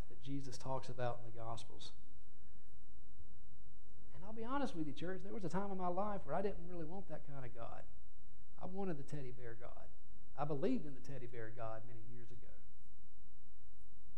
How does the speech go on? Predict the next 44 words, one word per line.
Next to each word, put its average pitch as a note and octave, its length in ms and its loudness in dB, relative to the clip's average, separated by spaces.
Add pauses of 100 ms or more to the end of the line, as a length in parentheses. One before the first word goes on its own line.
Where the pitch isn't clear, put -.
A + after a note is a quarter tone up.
I F3 100 2
don't G#3 200 2
want G#3 180 0
that C#3+ 200 0
kind C3+ 180 0
of A#2+ 80 0
God A2+ 260 0
today. - 240 0 (300)
I D#3 60 0
appreciate D#3 760 0 (720)
the B2 60 0
holiness E3 680 0 (260)
of B2+ 120 0
our B2+ 120 0
Creator C3+ 540 0 (360)
today. C3 400 0 (600)
Let F#3 120 0
me A3 120 0
ask G#3+ 220 0
you A#3+ 100 0
guys B2 280 0
that. A#2+ 200 0
Do B2+ 80 0
you F3+ 200 0
really G#3 180 2
want F#3 260 0
a F#3+ 120 0
God F#3 260 0
who's E3 120 0
a C#3+ 100 0
teddy F3+ 200 0
bear G3+ 280 0
God? A3 280 -2 (840)
You C#3+ 80 0
really F#3 160 2
want F#3 160 2
a D#3+ 40 2
God F#3 360 2
who's C3+ 160 0
not D#3+ 200 0
holy, F#3 460 0
who D3 80 0
doesn't E3 360 0
want E3+ 240 0